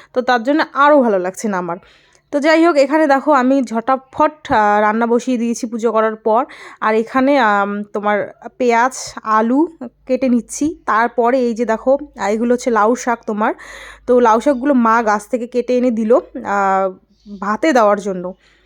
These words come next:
তো ভাতে লাউ শাক দিয়ে তোমরা কোনোদিন খেয়েছো? যদি খেয়ে থাকো তাহলে কমেন্ট করো। আর আজকে যেটা আমি রান্না করব সেটা একদম অন্যরকম খাওয়ার। উম, তোমরা অনেকেই হয়তো খাওনি খাবারটা, তো অবশ্যই দেখো, দেখে তোমরা এটা কিন্তু ট্রাই করতে পারো।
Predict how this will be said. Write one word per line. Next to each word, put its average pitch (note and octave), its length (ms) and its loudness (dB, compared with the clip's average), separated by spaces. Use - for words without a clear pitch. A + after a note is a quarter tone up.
তো A#3 80 2
ভাতে G#3+ 400 0
লাউ C#4 200 4
শাক C#4+ 160 -2
দিয়ে C4+ 200 -4
তোমরা C#4+ 220 0
কোনোদিন C#4 340 0
খেয়েছো? C4+ 580 2
যদি A3 200 -8
খেয়ে C#4 240 2
থাকো C#4+ 240 0
তাহলে B3 260 0
কমেন্ট A3+ 380 -2
করো। G3+ 320 -2
আর G3+ 200 0
আজকে A3 400 -4
যেটা C#4 200 2
আমি C#4 120 2
রান্না A3 320 0
করব B3 580 2
সেটা B3 340 -4
একদম A3+ 280 -2
অন্যরকম A#3 420 -2
খাওয়ার। G#3 460 0
উম, G#3 200 -6
তোমরা A#3 380 -2
অনেকেই A#3+ 380 0
হয়তো B3+ 260 2
খাওনি A#3 360 0
খাবারটা, A3 480 -2
তো G#3+ 80 -6
অবশ্যই A3+ 400 -2
দেখো, G3+ 440 -2
দেখে B3+ 200 2
তোমরা B3+ 280 2
এটা B3 140 -2
কিন্তু C4 160 -2
ট্রাই G#3+ 260 -4
করতে G#3+ 240 -6
পারো। F3+ 360 -8